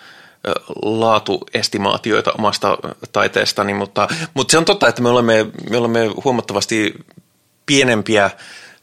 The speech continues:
pienemmän suosiotason artisteja, joten olemme myös huomattavasti lähestyttävämpiä, jos haluaa. Ja tietysti minä nyt tulen olemaan siellä striimissä, että, että minulla ainakin voi sanoa moi.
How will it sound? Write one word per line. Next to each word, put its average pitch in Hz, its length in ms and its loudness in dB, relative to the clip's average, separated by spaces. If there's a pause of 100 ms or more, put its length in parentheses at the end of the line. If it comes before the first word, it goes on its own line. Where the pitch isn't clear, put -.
pienemmän 113 560 2
suosiotason 104 720 2
artisteja, 101 440 0
joten 107 200 -2
olemme 123 220 2
myös 113 220 2
huomattavasti 104 680 -2
lähestyttävämpiä, - 1200 -4 (1120)
jos - 260 -6 (220)
haluaa. 107 260 -2
Ja 107 180 6
tietysti 107 520 0 (600)
minä 117 360 0
nyt 104 140 0
tulen 110 260 2
olemaan 101 320 2
siellä 98 340 2 (100)
striimissä, 98 600 -2
että, - 240 -4 (280)
että 110 240 -8 (320)
minulla 104 260 -2
ainakin 104 320 -4
voi - 120 -2
sanoa 107 220 -2
moi. 104 340 -2